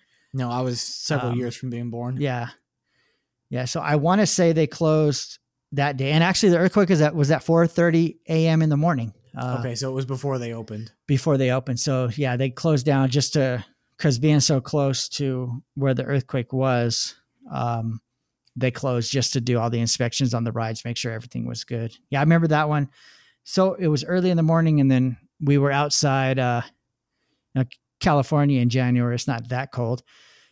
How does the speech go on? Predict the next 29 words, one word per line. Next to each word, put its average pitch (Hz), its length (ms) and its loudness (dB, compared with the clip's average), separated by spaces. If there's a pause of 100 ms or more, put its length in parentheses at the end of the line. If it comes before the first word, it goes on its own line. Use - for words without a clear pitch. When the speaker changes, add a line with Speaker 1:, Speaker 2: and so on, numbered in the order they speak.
Speaker 2:
So 139 240 0
we 147 160 4
were, 151 180 4
we 156 180 4
were 151 120 4
outside 147 380 2
in 139 80 0
the 135 60 2
morning, 139 500 0 (500)
um, 62 520 -8 (1500)
talking 156 240 0
to 165 140 0
our 135 80 0
neighbors, 135 460 0
and, 127 360 -2
you 131 80 -2
know, 131 80 0
we 135 120 0
felt 127 280 -2
a 131 40 -2
lot 127 220 0
of 120 100 -2
the, 120 220 0
uh, 117 200 -4
a - 40 -12 (760)
lot 127 180 0
of 123 80 0
the 127 100 -4
aftershocks. 123 880 -6